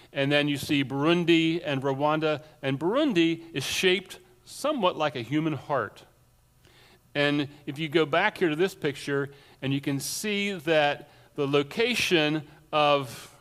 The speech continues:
Burundi is very close to where your heart would be in your body. So I guess I would like to say that Burundi is the heart of Africa. And then you can see Tanzania or Tanzania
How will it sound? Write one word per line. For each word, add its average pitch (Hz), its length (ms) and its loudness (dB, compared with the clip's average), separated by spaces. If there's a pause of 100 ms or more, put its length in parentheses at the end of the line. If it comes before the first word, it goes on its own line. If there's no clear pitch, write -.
(200)
Burundi 139 760 -2 (240)
is 127 120 -8
very 180 220 0
close 147 420 0
to 151 100 -6
where 143 220 2
your 139 200 -2
heart 185 380 -4
would 117 200 -12
be 98 300 -8 (460)
in 110 120 -8
your 113 120 -8
body. 104 400 -6 (280)
So 135 420 0 (540)
I 147 80 0
guess 156 180 -4
I 143 80 4
would 135 140 -2
like 127 180 0
to 127 80 -12
say 123 240 -4
that 117 200 -6
Burundi 127 440 -2
is 110 100 -8
the 123 80 -6
heart 127 240 0
of 101 80 -10
Africa. - 600 -10 (2250)
And 151 100 0
then 151 80 4
you 180 80 4
can 196 140 0
see 165 360 4
Tanzania 160 480 2
or 160 60 2
Tanzania 151 840 2